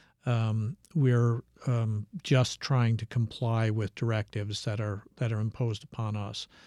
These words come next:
So when we're able to, we do release it. W-, again, I'd love to do it sooner. I'd love to be able to talk about these things more quickly.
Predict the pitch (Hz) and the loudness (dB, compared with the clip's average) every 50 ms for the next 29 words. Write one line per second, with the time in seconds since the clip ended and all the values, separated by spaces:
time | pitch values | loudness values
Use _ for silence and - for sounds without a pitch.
0 | - - _ _ - - - 113 113 110 117 131 131 135 131 127 131 135 143 143 | -20 -20 _ _ -10 -6 -2 -2 0 2 4 4 6 8 8 8 10 8 8 8
1 | 147 - - 151 143 147 - 147 151 139 139 143 131 127 120 107 104 101 101 101 | 6 4 4 2 2 2 2 2 4 6 6 6 6 4 4 2 0 -4 -6 -8
2 | - - 117 - - _ _ 165 160 - - - - - _ _ _ - 143 131 | -8 -8 -10 -10 -12 _ _ -4 -4 -4 -4 -10 -16 -18 _ _ _ -2 -2 2
3 | 120 127 123 117 101 98 107 113 113 113 131 127 120 120 117 120 123 113 - 123 | 4 4 4 4 2 0 -2 -2 -2 0 2 2 4 2 2 2 0 0 2 2
4 | 117 110 - - - - 131 131 135 131 147 120 117 117 117 120 113 117 120 113 | 0 0 -2 -2 0 2 2 4 4 2 2 0 -2 0 2 0 2 0 0 0
5 | - 117 117 117 120 107 - - 143 120 117 - 131 131 120 117 - 123 117 113 | 2 2 2 2 2 0 0 0 0 0 0 0 -2 0 0 0 -2 -2 -4 -4
6 | - - 117 113 107 107 - 117 107 104 - - 135 - - - 185 175 175 | -2 -2 -2 -2 -2 -2 -2 -2 -2 -4 -4 -4 -4 -4 -2 0 0 0 0